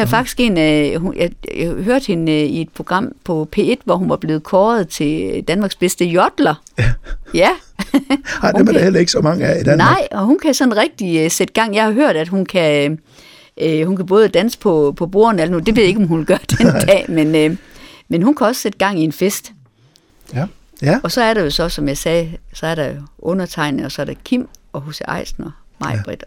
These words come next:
Speaker 1: Ja.
Speaker 2: og det, der dur fra
Speaker 1: Ja.
Speaker 2: sidste gang.
Speaker 1: Hvor mange, hvor mange blev det til?
Speaker 2: Det er elleve kunstnere.
Speaker 1: Elleve
Speaker 2: Ja.
Speaker 1: musikere, ja. Men med tids, øh, perioden, fra I spiller fra klokken til
Speaker 2: Altså,
Speaker 1: klokken?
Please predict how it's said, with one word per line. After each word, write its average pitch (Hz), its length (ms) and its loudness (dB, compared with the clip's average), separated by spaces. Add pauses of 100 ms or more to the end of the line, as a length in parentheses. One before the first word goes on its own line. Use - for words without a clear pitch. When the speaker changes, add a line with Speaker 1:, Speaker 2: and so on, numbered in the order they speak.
(120)
Speaker 1:
Ja. 131 60 -12
Speaker 2:
og 139 80 -12 (360)
det, 160 80 -2
der 151 60 -2
dur 151 260 -6
fra - 120 -16
Speaker 1:
Ja. 135 40 -12
Speaker 2:
sidste - 300 -6
gang. 107 180 -12 (300)
Speaker 1:
Hvor 131 120 -2
mange, 147 240 2
hvor 131 140 0
mange 156 200 0
blev 135 160 0
det 143 140 -2
til? 123 180 -2 (640)
Speaker 2:
Det 233 140 4
er 214 40 4
elleve 269 180 2
kunstnere. 226 500 -2
Speaker 1:
Elleve 214 320 0 (340)
Speaker 2:
Ja. 190 40 0
Speaker 1:
musikere, 123 380 -4
ja. 110 80 -2 (540)
Men 139 140 0
med 131 160 2 (260)
tids, - 440 2 (160)
øh, 135 80 0 (600)
perioden, 131 520 0 (160)
fra - 140 -2
I 127 60 2
spiller 180 320 4
fra 123 180 -6
klokken 113 760 -2 (180)
til - 120 2
Speaker 2:
Altså, 202 180 4
Speaker 1:
klokken? 139 420 0